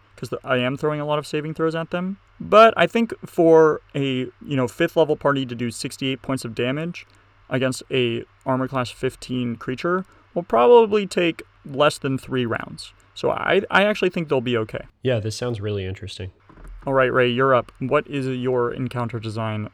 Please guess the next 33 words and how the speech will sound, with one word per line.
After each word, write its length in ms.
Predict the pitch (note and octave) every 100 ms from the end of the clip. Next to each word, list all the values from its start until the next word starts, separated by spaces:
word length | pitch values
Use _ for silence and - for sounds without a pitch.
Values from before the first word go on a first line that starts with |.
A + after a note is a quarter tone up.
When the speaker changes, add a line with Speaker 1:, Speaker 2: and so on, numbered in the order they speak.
| _ -
Speaker 1:
that 180 | A2+
you 100 | A#2
wanted 280 | A2+ A2+ A2
to 80 | -
show 180 | - -
me 180 | A1+ -
today? 340 | - - - - _
Speaker 2:
So 640 | - - C3 B2 B2 A#2+ A#2
I 120 | A#2
was 120 | A#2
actually 320 | D#3 - F#3+
recently 560 | G#2+ A#2 - B2 B2 G2+
asked 400 | G2 F#2 - - -
to 600 | - G#2+ F#2+ F#2+ F#2 F#2 _ _ _ -
design 420 | G#2+ F#2+ F#2+ F#2+
a 60 |
stat 320 | F#2 - F#2 -
block 200 | F#2+ -
that 120 | F#2+
I 80 | F#2+
haven't 340 | A2 A2 G#2
gotten 520 | G2+ G2 G2 F#2 F#2 -
around 420 | G#2+ F#2+ G#2 G2 G2
to 80 |
designing 520 | F#2+ F#2 G2+ G2 F#2 F2+
just 260 | F2 -
yet. 280 | - - - - - _
This 180 | A2+ A2+
player 340 | - B2+ C#3 D3+
wants 360 | B2+ A#2+ -
me 80 | B2
to 100 | A2+
design 800 | G2 G2 G2 G#2+ G#2+ G#2+ G#2+